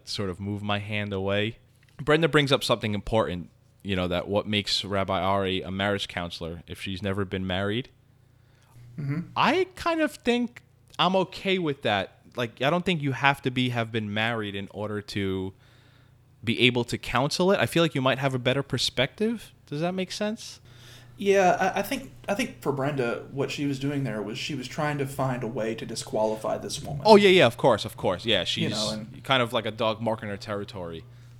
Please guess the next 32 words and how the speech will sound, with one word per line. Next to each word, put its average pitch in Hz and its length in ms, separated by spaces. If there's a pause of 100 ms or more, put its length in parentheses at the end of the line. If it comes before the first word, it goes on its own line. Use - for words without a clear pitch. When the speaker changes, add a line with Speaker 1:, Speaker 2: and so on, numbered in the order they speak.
(200)
Speaker 1:
Like, 90 140
Speaker 2:
Yeah. 113 200
Speaker 1:
and 87 240
what 117 140
exactly 143 420
makes 147 200
you 143 60
qualified 151 560
to - 60
do 151 200
this, 147 160
you 113 120
know? 107 240 (440)
Um, 104 500 (760)
I 214 80
don't 330 80
know, 285 60
but 175 120
I, 147 220
I 160 60
kinda, 170 280
I 127 60
mean, 151 160
I 107 80
get, - 260
I 101 120
don't 95 120
know. 82 180 (120)
It's 107 100
weird 104 220
if 92 140
you're, 98 180